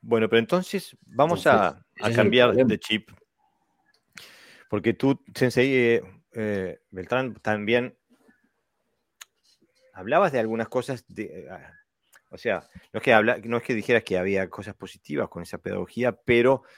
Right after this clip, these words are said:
Speaker 1: pre-, eh, hacías preguntas sobre la, los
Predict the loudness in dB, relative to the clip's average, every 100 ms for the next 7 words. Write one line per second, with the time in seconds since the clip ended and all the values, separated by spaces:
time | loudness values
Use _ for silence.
0 | -20 _ _ _ _ _ _ _ _ _
1 | _ _ _ -6 -4 -4 -10 -10 -10 -2
2 | 0 2 2 0 2 0 4 4 4 4
3 | 2 4 4 4 2 0 -2 -4 -6 -10
4 | -12 -12